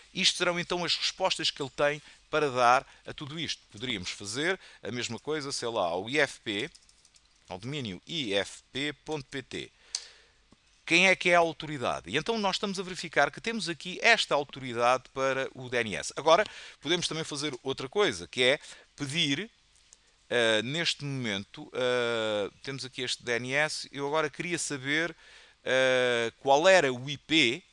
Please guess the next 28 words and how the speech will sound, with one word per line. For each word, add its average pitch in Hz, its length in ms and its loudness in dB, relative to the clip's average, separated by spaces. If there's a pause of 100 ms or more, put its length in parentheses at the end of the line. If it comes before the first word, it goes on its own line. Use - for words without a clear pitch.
(1400)
eh, 110 540 2
deste 143 380 0
D 143 180 6
N 151 160 2
S, - 420 2
certo? - 480 -2 (1700)
Eh, 95 600 -4 (320)
qual 120 160 -4
era 113 100 -8
o - 40 -10
I - 20 -10
P? 143 220 -10
Não, 113 180 -10
desculpem, - 380 -14
não, 101 120 -12
não 104 120 -14
é, 101 80 -12
não 95 80 -14
é - 20 -14
isso - 140 -14
que 101 60 -20
eu - 40 -20
quero. 80 200 -14
Eu 76 60 -16
estou - 300 -20
um 135 40 -14
bocadinho 131 220 -12
baralhado. 104 360 -12